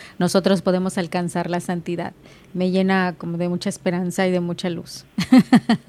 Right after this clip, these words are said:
Y, y fal-, falta una santa, ¿verdad? Santa Felicitas, que ya en este corto tiempo que tenemos, sí, sí me gustaría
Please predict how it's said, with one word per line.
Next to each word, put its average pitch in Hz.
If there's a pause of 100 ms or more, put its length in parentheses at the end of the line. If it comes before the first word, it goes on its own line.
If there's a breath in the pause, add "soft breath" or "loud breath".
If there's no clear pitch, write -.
(580 loud breath)
Y, 240
y 233
fal-, 247
falta 247
una 311
santa, 302
¿verdad? 190
Santa 208
Felicitas, 185
que 170
ya 175
en 165
este 180
corto 180
tiempo 180
que 190
tenemos, 180
sí, 190
sí 185
me 202
gustaría 185